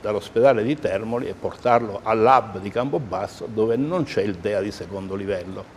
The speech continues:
Quindi, voglio dire, non lo farei mai e non lo fa nessun medico, quindi lo porta all'ospedale di Termoli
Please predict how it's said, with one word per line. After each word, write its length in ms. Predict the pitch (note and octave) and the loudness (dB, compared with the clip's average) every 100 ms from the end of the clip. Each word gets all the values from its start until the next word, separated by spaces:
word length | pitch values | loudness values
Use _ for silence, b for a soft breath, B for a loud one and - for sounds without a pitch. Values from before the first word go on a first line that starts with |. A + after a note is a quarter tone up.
| B B B B B B - - | B B B B B B -20 -16
Quindi, 260 | - G2 F2+ - | -8 -8 -8 -12
voglio 160 | - F#2+ | -8 -6
dire, 200 | G2+ G#2+ | -4 -6
non 140 | F#2 F2+ | -6 8
lo 60 | |
farei 320 | - G2+ G#2+ G#2+ | 10 10 8 8
mai 420 | C3 B2 G#2+ G#2+ - | 8 10 8 2 -2
e 100 | G#2+ | -2
non 220 | G#2 G#2+ | 2 2
lo 80 | F#2 | 4
fa 180 | B2 | 4
nessun 360 | G#2 G2+ - G#2+ | 2 -2 -4 -2
medico, 600 | G#2+ G#2 F2+ F2+ - - - | 0 -2 -2 -8 -10 -14 -6
quindi 180 | A2 F#2+ | -2 2
lo 140 | G3+ | 4
porta 400 | - B2+ B2 - | 10 10 10 6
all'ospedale 560 | A2 G#2 - G#2+ A2+ G#2 | 0 0 0 6 8 6
di 120 | A2+ | 0
Termoli 520 | G#3+ G3 A2+ D#2+ D2+ | 6 8 8 2 -12